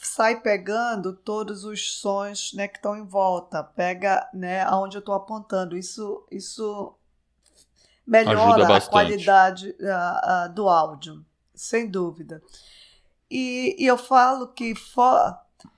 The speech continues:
Speaker 1: você tem dois trabalhos na produção do podcast, né? Aliás, três trabalhos que são assim, le-, demanda tempo.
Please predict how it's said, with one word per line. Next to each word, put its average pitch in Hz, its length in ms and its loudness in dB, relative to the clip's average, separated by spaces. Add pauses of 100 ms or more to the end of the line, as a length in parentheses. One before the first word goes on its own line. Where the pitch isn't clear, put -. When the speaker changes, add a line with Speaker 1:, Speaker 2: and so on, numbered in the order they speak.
(120)
Speaker 1:
você 240 260 2
tem 262 440 -4
dois 269 340 4
trabalhos 208 720 2
na 170 100 -2
produção 180 440 -6
do 175 80 -8
podcast, 165 840 -8
né? 170 220 -4
Aliás, 196 480 4
três 226 320 -4
trabalhos 190 500 4
que 220 140 -14
são 208 240 2
assim, 202 440 -4
le-, 185 280 2
demanda 214 420 -2
tempo. 180 260 -2